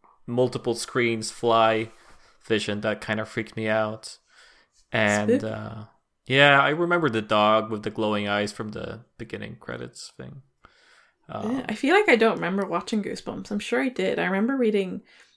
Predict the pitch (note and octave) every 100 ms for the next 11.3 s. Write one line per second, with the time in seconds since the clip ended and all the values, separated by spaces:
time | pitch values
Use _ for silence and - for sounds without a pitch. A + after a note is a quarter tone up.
0 | _ - F#3 - - - - - _ -
1 | E3+ F#3+ F#3 E3+ E3+ F3 F3 - G3 -
2 | - - - - A#2+ G#2+ F#3+ - F3 D#3+
3 | - - - B3 B3 G3 - - - -
4 | - _ _ _ _ A3+ A3+ G3+ C#4 B3+
5 | - F#3+ _ _ _ _ _ G#3 G#3 G3+
6 | A3 C4+ B3 G#3+ G3 F#3+ G3 F#3+ F3+ F#3
7 | - - - _ _ _ _ - G#2+ -
8 | - _ _ _ _ _ _ _ - G3
9 | G3 G3 F#3+ - F#3+ _ _ _ _ _
10 | _ _ G#3 G3 G3 F#3+ F#3+ F#3+ G3 G3
11 | G3 - -